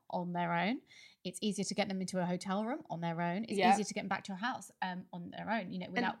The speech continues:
Speaker 1: putting
Speaker 2: lot
Speaker 1: up a
Speaker 2: of times
Speaker 1: struggle
Speaker 2: people
Speaker 1: or a, or a fight.
Speaker 2: might not necessarily know what they do.
Speaker 1: No, exactly.
Speaker 2: So people will f-, be hard to find them and,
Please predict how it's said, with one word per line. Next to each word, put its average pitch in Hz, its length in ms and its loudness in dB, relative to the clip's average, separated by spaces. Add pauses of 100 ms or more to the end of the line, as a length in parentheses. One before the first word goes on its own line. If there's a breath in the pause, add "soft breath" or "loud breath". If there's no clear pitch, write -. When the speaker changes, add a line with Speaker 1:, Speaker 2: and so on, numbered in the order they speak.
Speaker 1:
putting 220 140 6
Speaker 2:
lot 226 100 6
Speaker 1:
up 240 60 0
a - 40 -2
Speaker 2:
of 277 60 -6
times 262 180 0
Speaker 1:
struggle 294 180 0
Speaker 2:
people 247 160 0 (140)
Speaker 1:
or 208 140 4
a, - 180 -8
or 175 80 -6
a 175 60 -6
fight. - 420 -2
Speaker 2:
might 226 240 4
not 208 100 -2
necessarily 202 460 2
know 196 120 2
what 185 140 0
they 180 80 -2
do. 214 260 0 (160)
Speaker 1:
No, 220 240 2 (200)
exactly. 214 340 2
Speaker 2:
So 202 400 6
people 208 320 0
will 196 180 0
f-, - 120 -2
be 208 100 4
hard 202 300 2
to 170 60 -6
find 247 360 8
them 233 240 6
and, 185 260 2